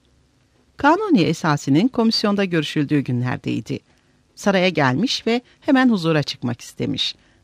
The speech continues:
Bana Said Paşa haber verdi. "İşlerim vardı, bir başka gün kabul etmek istedim."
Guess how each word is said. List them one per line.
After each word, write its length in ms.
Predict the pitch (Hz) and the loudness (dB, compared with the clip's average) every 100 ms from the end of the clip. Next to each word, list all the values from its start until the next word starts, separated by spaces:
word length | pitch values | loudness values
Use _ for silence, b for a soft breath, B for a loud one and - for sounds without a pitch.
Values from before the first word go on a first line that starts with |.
| - | 0
Bana 200 | 269 320 | 4 4
Said 300 | - 294 285 | 2 -2 0
Paşa 320 | - 139 123 | -4 -4 -4
haber 300 | 127 131 123 | -2 -2 -2
verdi. 400 | 123 120 113 - - _ _ _ _ _ - | -4 -4 -6 -10 -10 _ _ _ _ _ -6
"İşlerim 460 | - 330 339 339 | -4 -2 2 4
vardı, 340 | 147 139 151 370 415 - | 4 2 0 -6 -4 -2
bir 160 | 359 | 0
başka 300 | 311 285 277 | 0 0 -2
gün 200 | 196 143 | 0 -2
kabul 300 | - 143 135 | -2 -4 -2
etmek 320 | 135 - 139 | -2 -2 -4
istedim." 440 | - - 143 - | -6 -6 -4 -4